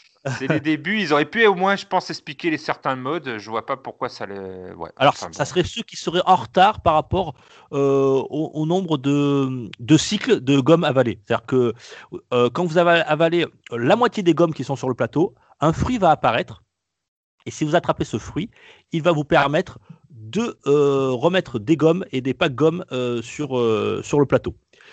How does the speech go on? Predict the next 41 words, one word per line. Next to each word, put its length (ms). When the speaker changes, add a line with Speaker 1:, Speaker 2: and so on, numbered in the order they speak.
Speaker 2:
Et 100
à 60
chaque 220
fois 140
que 100
vous, 500
vous 140
avalez 260
un, 140
un 120
fruit, 320
ça 140
chan-, 200
vous 100
changez 260
de 80
manche. 400
Et 140
je 80
pense 220
que 80
c'est 100
ceux 160
qui 140
sont 100
en 60
retard 260
sur 140
les 80
manches, 320
voilà, 200
euh, 220
ceux 160
qui 120
jouent 160
la 100
montre, 300
comme 160
on 80
dit, 260
voilà. 220